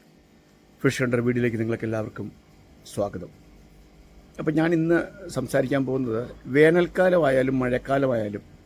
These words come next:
മത്സ്യത്തെ ബാധിക്കുന്ന ഒരു രോ-, രോഗമാണ് അതിന് ശരീരത്ത് വ്രണങ്ങളുണ്ടാകുക എന്നുള്ളത്. അപ്പം നമ്മൾ നോക്കുമ്പോൾ ചിലത് വളരെ ഡീപ്പായിട്ടുള്ള വ്രണങ്ങളായിരിക്കും. അത് നമുക്ക് ശരിക്കും ശരീരം മുറിഞ്ഞതുപോലെ നമുക്ക് കാണും.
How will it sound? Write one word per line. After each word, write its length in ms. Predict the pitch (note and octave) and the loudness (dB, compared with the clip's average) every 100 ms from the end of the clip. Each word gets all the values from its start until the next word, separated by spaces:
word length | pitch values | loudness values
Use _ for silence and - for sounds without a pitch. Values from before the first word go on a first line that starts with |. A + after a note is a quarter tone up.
| - | -4
മത്സ്യത്തെ 440 | C3 C3+ - D#3 E3 C3+ | -2 -2 0 4 6 6
ബാധിക്കുന്ന 600 | B2 B2 B2+ B2+ C3+ D3+ - - - - - - - - - - - - - | 2 0 -2 -2 -2 -6 -10 -20 -20 -20 -20 -20 -20 -20 -16 -16 -16 -12 0
ഒരു 140 | C3+ B2+ | 2 4
രോ-, 220 | C#3 - - B2 | 2 0 0 4
രോഗമാണ് 580 | C3 C3+ B2+ A2 C3+ E3+ - - - | 6 6 2 0 -4 -6 -14 -8 -2
അതിന് 200 | C#3+ C#3+ C3+ | 0 0 2
ശരീരത്ത് 320 | C#3+ D#3 D#3+ C#3+ | 2 4 4 4
വ്രണങ്ങളുണ്ടാകുക 840 | D3+ F#3 F#3+ B2+ A#2 A2+ A2 - - - A#2+ | 4 4 2 2 0 0 -2 -6 -12 -12 -6
എന്നുള്ളത്. 340 | A2+ F#2+ F2+ - - - - - - - - - - - - - | -6 -6 -10 -18 -20 -20 -20 -20 -20 -20 -20 -20 -20 -20 -18 -6
അപ്പം 180 | C3 D3 | 0 2
നമ്മൾ 160 | D3 E3 | 4 4
നോക്കുമ്പോൾ 600 | E3 D#3+ E3 E3+ F3+ - - - - - - - - - | 4 4 2 2 2 0 -8 -20 -20 -20 -20 -20 -16 2
ചിലത് 360 | D#3 E3+ F#3 A3+ E3+ - | 4 6 8 8 6 2
വളരെ 200 | E3 D#3+ | 2 4
ഡീപ്പായിട്ടുള്ള 520 | F3 E3+ - F#3 E3 E3 | 4 4 6 6 6 2
വ്രണങ്ങളായിരിക്കും. 540 | D3 D3 C#3+ A#2 B2 | 4 4 4 2 0
അത് 100 | C3 | 2
നമുക്ക് 300 | C#3 C3+ C#3+ C3+ | 2 0 0 2
ശരിക്കും 280 | C#3 D3+ C3+ C3+ | 2 2 2 0
ശരീരം 260 | C3+ D3 | 2 4
മുറിഞ്ഞതുപോലെ 480 | C#3 C3+ D3+ C#3+ D3+ | 4 2 4 4 4
നമുക്ക് 240 | C#3 C3 A#2 | 2 0 0
കാണും. 180 | G2+ | -4